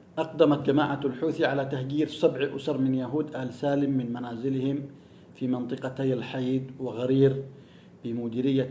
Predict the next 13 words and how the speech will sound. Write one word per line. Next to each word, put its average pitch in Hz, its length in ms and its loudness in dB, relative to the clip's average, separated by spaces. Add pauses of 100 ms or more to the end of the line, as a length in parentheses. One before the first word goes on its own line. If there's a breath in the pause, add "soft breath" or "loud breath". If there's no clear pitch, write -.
كتاف 131 600 -2
في 127 120 -8
محافظة 117 580 -8
صعدة 107 400 -10 (1000 loud breath)
بعد 131 360 0
تهديدهم 139 600 -2
بالقتل، - 480 -8 (840 loud breath)
حيث 131 260 -2
أشعرهم 147 580 2
الحوثيون 147 680 0 (120)
خطيًا 139 680 0
بمؤازرة 127 720 0
قريتهم 147 720 0